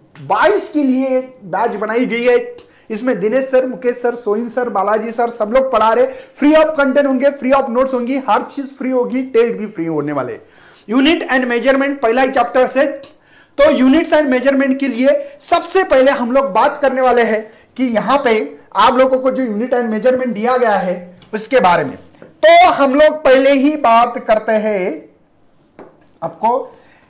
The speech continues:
करना पड़ेगी। देखो, पुराने जमाने में हम लोगों को बहुत सारी दिक्कतें आने लगी थी कि जैसे कि मेरे पड़ोसी है, मैं पड़ोसी की गेहूं देना है, चावल देना है, तो मैं मेरे ऐसे हाथ से देता था।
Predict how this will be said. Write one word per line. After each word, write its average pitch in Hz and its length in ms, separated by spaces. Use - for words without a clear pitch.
करना 247 280
पड़ेगी। 277 360
देखो, 247 240
पुराने 320 560
जमाने 302 380
में 320 300
हम 311 160
लोगों 311 220
को 359 140
बहुत 247 320
सारी 311 200
दिक्कतें 294 420
आने 269 180
लगी 277 260
थी - 400
कि 277 80
जैसे 269 360
कि 302 140
मेरे 277 240
पड़ोसी 285 440
है, 285 60
मैं 285 180
पड़ोसी 254 340
की 302 160
गेहूं 226 400
देना 262 240
है, 262 240
चावल 254 280
देना 254 240
है, 254 120
तो 254 160
मैं 247 140
मेरे 247 180
ऐसे 226 320
हाथ 185 220
से - 180
देता 151 280
था। - 200